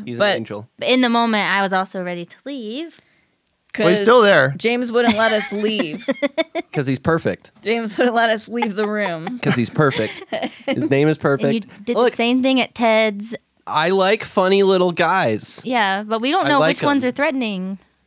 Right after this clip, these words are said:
Speaker 1: Not Dookie. What was he gonna do?
Speaker 2: <laughs> I don't know. I don't know. But
Speaker 1: Did you see
Speaker 2: didn't
Speaker 1: how
Speaker 2: like
Speaker 1: tired
Speaker 2: that.
Speaker 1: he sounded?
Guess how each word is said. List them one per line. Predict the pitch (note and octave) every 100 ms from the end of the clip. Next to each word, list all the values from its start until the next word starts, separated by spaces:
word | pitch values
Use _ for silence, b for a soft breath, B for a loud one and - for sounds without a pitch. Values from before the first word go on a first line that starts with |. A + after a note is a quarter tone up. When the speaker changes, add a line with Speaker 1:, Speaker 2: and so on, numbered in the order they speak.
| _
Speaker 1:
Not | - C3+ C#3+ E3 F3
Dookie. | D3+ G3 - D3 D#3+
What | G#3 D#3+
was | B3+
he | G#4
gonna | B3+ - D3
do? | B2 G#2+ A#2
Speaker 2:
<laughs> |
I | A#3+ G#3
don't | G#3+ F#3
know. | F3+ E3+ E3+ E3+ G3+ G#3+ A3+
I | A3+ A3
don't | A3+ G#3+
know. | G#3 G#3 F#3+ D#3+ - _ B B B _
But | G3 G#3+ G3
Speaker 1:
Did | D3+
you |
see | G#3+
Speaker 2:
didn't | A#3
Speaker 1:
how | F3+
Speaker 2:
like | F#3+
Speaker 1:
tired | E3 F3 F#3
Speaker 2:
that. | E3
Speaker 1:
he | F#3
sounded? | - F#3 G3 G3 G#3+